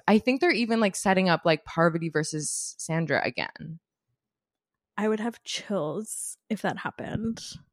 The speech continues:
Speaker 1: I've never seen that season of Survivor. And it's kind of just, like, I am excited and thrilled by all of it, but, like, Parvati is my, <laughs> my girl. Like, I, re-, and as hard as it was to see her send Larsa home, I was like,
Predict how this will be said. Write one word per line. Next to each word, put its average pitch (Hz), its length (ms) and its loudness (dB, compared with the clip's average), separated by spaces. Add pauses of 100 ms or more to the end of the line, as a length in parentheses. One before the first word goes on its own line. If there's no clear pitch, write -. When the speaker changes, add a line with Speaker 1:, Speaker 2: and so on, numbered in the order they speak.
(280)
Speaker 1:
I've 185 120 4
never 185 220 4
seen 160 280 2
that 147 180 0
season 147 280 -6
of 143 100 -4
Survivor. 147 680 2 (560)
And 220 360 6
it's 226 160 2
kind 214 260 2
of 226 60 0
just, 240 200 -2
like, 185 420 2 (1160)
I 202 140 8
am 180 320 6
excited 170 640 2
and 170 120 2
thrilled 151 360 0
by 160 100 4
all 143 220 4
of 151 80 2
it, 160 120 4
but, 139 120 0
like, 143 240 0
Parvati 135 360 0
is 135 80 -2
my, 131 220 -4 (460)
<laughs> - 380 -14
my 170 320 2 (180)
girl. 123 500 -4 (560)
Like, 160 180 0
I, 170 120 8
re-, 180 160 6 (100)
and 208 160 6
as 214 140 4
hard 196 240 8
as 220 100 4
it 214 80 4
was 170 160 4
to 190 120 0
see 175 120 0
her 175 140 2
send 160 200 0
Larsa 147 280 0
home, 185 160 4
I 156 100 4
was 156 120 2
like, 156 180 -6